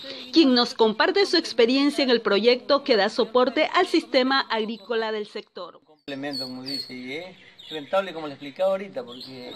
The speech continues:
Speaker 2: son, con los meses que le digo que son duros, la gente ahí no hay, no hay trabajo, no hay, no hay trabajo para nada, y la gente ahí sí lo aprovecha eso para hacer familiar más que todo, porque nosotros vamos viendo la,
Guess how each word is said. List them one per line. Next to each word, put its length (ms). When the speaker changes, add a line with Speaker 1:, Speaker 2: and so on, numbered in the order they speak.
Speaker 2:
son, 140
con 100
los 100
meses 280
que 40
le 100
digo 120
que 80
son 260
duros, 360
la 120
gente 260
ahí 140
no 120
hay, 540
no 80
hay 80
trabajo, 520
no 120
hay, 80
no 60
hay 80
trabajo 340
para 160
nada, 320
y 80
la 80
gente 240
ahí 180
sí 160
lo 380
aprovecha 560
eso 240
para 160
hacer 480
familiar 400
más 140
que 80
todo, 260
porque 640
nosotros 340
vamos 220
viendo 240
la, 240